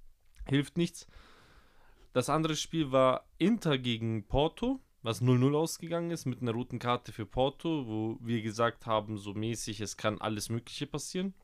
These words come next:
Dann hatten wir noch Real Madrid gegen Liverpool,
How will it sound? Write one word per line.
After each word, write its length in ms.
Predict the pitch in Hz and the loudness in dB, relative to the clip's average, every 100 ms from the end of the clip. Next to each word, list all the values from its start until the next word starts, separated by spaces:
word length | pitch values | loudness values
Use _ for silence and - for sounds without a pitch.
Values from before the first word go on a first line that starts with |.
| _ _ _ _ _ _ _ _ _ - _ _ _ _ _ _ _ _ _ _ - - - - - - _ | _ _ _ _ _ _ _ _ _ -20 _ _ _ _ _ _ _ _ _ _ -20 -20 -20 -20 -20 -20 _
Dann 120 | 123 | 4
hatten 200 | 143 - 139 | 4 4 2
wir 40 | |
noch 200 | 131 117 | 2 4
Real 200 | 127 127 | 4 4
Madrid 360 | 120 120 165 - | 4 0 -4 -2
gegen 180 | 117 | 0
Liverpool, 520 | 113 160 185 - 220 | 2 2 0 -2 -4